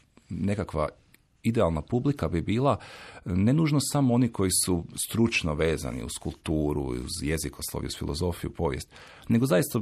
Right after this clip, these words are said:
naprosto visoko obrazovani ljudi koji imaju potrebu za kulturom, što u svakom društvu je jedna normalna pojava. Od profesora, novinara, liječnika, ako hoćete. I to je ono što,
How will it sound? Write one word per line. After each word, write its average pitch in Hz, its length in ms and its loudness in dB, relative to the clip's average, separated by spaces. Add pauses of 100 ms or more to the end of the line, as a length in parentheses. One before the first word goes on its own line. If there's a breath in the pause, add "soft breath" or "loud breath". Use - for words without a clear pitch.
(100)
naprosto 131 380 2
visoko 135 320 2
obrazovani 113 380 2
ljudi 135 260 4
koji 135 220 0
imaju 160 280 2 (280)
potrebu 90 380 -2
za 85 120 -4
kulturom, - 520 -6 (460)
što - 160 0
u 208 40 2
svakom 147 300 2
društvu 139 380 2
je 113 280 2
jedna 117 220 2 (840)
normalna 104 340 2
pojava. 67 420 0 (300 loud breath)
Od - 200 -4
profesora, 69 960 0
novinara, 80 760 0 (160)
liječnika, 101 420 -2
ako 71 140 -6
hoćete. - 440 -8 (1120 loud breath)
I 104 100 0
to - 240 2
je 131 60 6
ono 135 120 6
što, 107 340 2